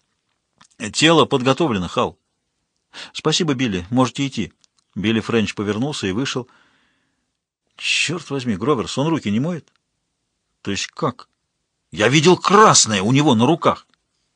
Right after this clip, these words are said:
«Ерунда! Я видел красное!»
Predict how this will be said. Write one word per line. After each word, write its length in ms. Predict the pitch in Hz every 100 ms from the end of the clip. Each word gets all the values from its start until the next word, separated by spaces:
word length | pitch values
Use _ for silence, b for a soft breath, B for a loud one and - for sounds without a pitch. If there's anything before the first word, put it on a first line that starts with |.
| _ _ _
«Ерунда! 880 | 127 101 107 117 120 117 127 120 98 B B
Я 240 | - 113 139
видел 440 | 143 233 175 147
красное!» 600 | - 202 185 - 113 85